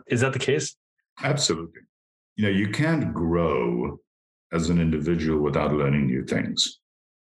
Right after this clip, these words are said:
Speaker 2: And, um, I mean, I know you and I learn new things every single day. Last week, I was blown away by, you know, Chat G P T, you know, the A I.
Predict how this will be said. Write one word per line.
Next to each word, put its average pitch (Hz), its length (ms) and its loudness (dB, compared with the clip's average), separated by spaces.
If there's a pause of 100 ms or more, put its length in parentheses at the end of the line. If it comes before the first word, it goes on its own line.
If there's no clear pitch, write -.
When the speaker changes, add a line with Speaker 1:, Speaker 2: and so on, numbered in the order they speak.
(540)
Speaker 2:
And, 73 440 0
um, 67 640 0 (160)
I 87 60 -4
mean, 85 420 0 (680)
I 95 80 -2
know 107 120 2
you 98 300 2
and 95 100 2
I 92 160 2
learn 87 400 2
new 87 160 2
things 85 400 -2
every 82 180 0
single 65 300 0
day. - 280 -2 (600)
Last 107 420 0
week, 98 280 -2
I 82 80 -4
was 80 260 -6
blown 90 260 2
away 82 480 0
by, 71 320 0 (960)
you 85 80 -2
know, 76 140 2
Chat 87 360 0
G 85 160 0
P 73 140 0
T, - 300 -2 (1120)
you 87 80 0
know, 80 100 2
the 82 220 0
A 82 240 2
I. - 340 -4